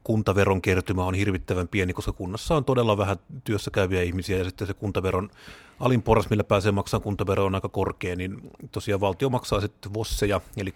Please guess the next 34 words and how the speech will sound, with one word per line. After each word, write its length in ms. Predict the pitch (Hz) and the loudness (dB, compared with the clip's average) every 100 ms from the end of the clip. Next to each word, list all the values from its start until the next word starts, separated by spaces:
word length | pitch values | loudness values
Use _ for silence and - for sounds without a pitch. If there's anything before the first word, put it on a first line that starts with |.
| 101 | -2
valtionosuuksia 680 | 95 87 92 90 87 - 95 | -2 -2 -4 -4 -6 -6 -6
kunnille, 380 | - 92 85 85 | -4 -2 -2 -4
että 200 | - 92 | -4 -6
he 120 | 92 - - _ _ 101 | -6 -8 -20 _ _ -4
hoitavat 320 | 95 98 92 | -2 0 0
lakisääteiset 500 | 107 - 107 123 - | 0 0 0 0 2
velvollisuutensa. 720 | 151 101 85 80 - 104 - - - - - - - - - - - | 2 2 0 -4 -8 -8 -8 -10 -14 -18 -16 -16 -16 -16 -18 -20 4
Tilanne 240 | 123 117 | 8 8
saattaa 360 | 104 139 - 110 | 10 8 8 6
muuttua 320 | 101 98 107 | 6 4 2
tosiaan 320 | - - 101 | 0 4 4
kuntavaale-, 520 | 120 117 113 98 92 101 | 4 4 4 4 4 2
tai 120 | 113 | 2
no 100 | 104 | 4
sanotaan 280 | 98 101 117 | 4 4 4
maakuntavaaleissa 760 | 120 135 110 101 95 95 92 101 | 4 4 4 6 6 4 2 -2
sitten, 200 | - 107 | -2 0
jos 80 | |
jossain 280 | 110 - 101 | 0 2 2
kohtaa 260 | 95 - 101 | 2 0 0
otetaan 320 | 95 - 92 | 0 0 0
käyttöön 360 | 98 90 107 107 | 0 0 0 4
maakuntavero, 540 | 117 104 98 92 92 | 4 4 0 0 0
mistä 220 | 90 - | -4 -4
on 40 | 98 | -2
ollut 140 | 95 | 0
myös 160 | 98 - | 0 0
riitaa 400 | 95 87 90 92 - - | -4 -2 -4 -4 -8 -20
hallituksessa, 640 | - 98 92 92 - 98 98 | -4 -2 -2 -6 -8 -6 -6
että 180 | - | -2
otetaanko 360 | 101 104 92 95 | -2 2 2 0
sitä 140 | - | -2
käyttöön, 480 | 98 - - - 95 | 0 -2 -2 0 0
mutta 260 | 92 - | -2 -2